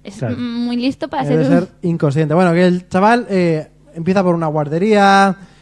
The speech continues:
Speaker 3: luego ve un taxi y dice, "Pa' allá que me voy". No lo paga, eso también hay que decirlo, como no le
Speaker 2: Claro.
Speaker 3: ven. Se sube en autobús,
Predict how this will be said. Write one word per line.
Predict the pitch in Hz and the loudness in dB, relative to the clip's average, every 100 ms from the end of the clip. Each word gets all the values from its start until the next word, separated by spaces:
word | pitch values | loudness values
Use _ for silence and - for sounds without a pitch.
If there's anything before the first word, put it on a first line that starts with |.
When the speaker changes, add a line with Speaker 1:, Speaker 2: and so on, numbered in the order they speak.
| 135 | -6
Speaker 3:
luego | 160 170 175 | 0 2 4
ve | |
un | 170 | 4
taxi | 185 175 175 | 2 0 0
y | |
dice, | 165 170 165 | 0 0 0
"Pa' | 165 | -2
allá | 165 160 | -2 -2
que | |
me | 156 | 0
voy". | 170 208 214 - _ 170 | 2 2 0 -10 _ -4
No | 185 214 220 | 0 2 4
lo | 196 | 4
paga, | 214 233 202 220 - - | 2 2 2 0 -6 -8
eso | 170 185 | -2 0
también | 185 185 | 2 2
hay | |
que | 165 165 156 | 0 0 0
decirlo, | 220 202 233 247 170 - | 2 2 0 -4 -14 -6
como | 170 | -2
no | 165 | 0
le | 190 | 2
Speaker 2:
Claro. | 214 | 2
Speaker 3:
ven. | 277 - - - - - 254 262 | -2 -10 -20 -18 -12 -6 -4 -6
Se | 247 175 | -4 -2
sube | 185 208 | 2 2
en | |
autobús, | 196 170 196 269 | 2 2 2 2